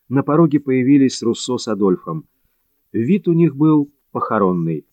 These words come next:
Охоту и любовь решительно отвергли. Но, несмотря на неудачу, Руссо не пал духом. Ему удалось добиться того, что пьесу прослушали еще раз, теперь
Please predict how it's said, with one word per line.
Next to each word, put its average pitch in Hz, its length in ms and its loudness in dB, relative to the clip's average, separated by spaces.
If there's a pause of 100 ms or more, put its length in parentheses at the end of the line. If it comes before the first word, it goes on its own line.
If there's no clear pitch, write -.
(520)
Охоту 117 460 -2
и 95 80 0
любовь 98 560 2 (440)
решительно 131 800 -4
отвергли. 82 680 -6 (1700)
Но, 165 240 4
несмотря 175 540 2
на 170 80 4
неудачу, 156 580 2
Руссо 143 300 -2
не 147 100 0
пал 135 300 0
духом. 92 460 -4 (840)
Ему 180 280 4
удалось 185 360 6
добиться 175 400 2
того, 160 260 4
что 151 220 -2
пьесу 151 800 0
прослушали 131 640 -4
еще 143 360 0
раз, 95 280 -2
теперь 120 480 -2